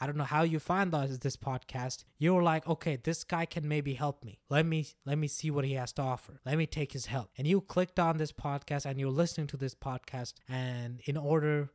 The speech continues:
to heal yourself, in order to not break no contact. And that's admirable. That's admirable. That's amazing that you're doing that. That's fucking incredible, man or woman, whoever, whatever gender you are or non-binary,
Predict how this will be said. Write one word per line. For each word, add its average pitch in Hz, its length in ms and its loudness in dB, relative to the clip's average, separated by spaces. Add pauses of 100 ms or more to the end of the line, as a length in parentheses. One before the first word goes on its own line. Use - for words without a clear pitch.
to 139 560 2
heal 180 260 4
yourself, 131 500 -2
in 131 80 -4
order 143 220 0
to 135 160 -8
not 135 240 -4
break 139 220 -2
no 135 100 -2
contact. 165 580 -2
And 143 120 -2
that's 175 260 2 (100)
admirable. 180 800 0
That's - 260 -2 (120)
admirable. 170 720 0 (100)
That's - 260 -2
amazing 175 520 2
that 165 180 -2
you're 156 100 4
doing 185 360 2
that. - 200 -20 (120)
That's - 180 -6
fucking 175 520 -2
incredible, 165 880 0 (100)
man 120 380 -8 (180)
or 127 200 0
woman, 127 400 0
whoever, 123 640 -2 (100)
whatever 123 320 0
gender 123 300 -2
you 120 220 0
are 123 180 -2
or 101 100 -6
non-binary, 120 800 -4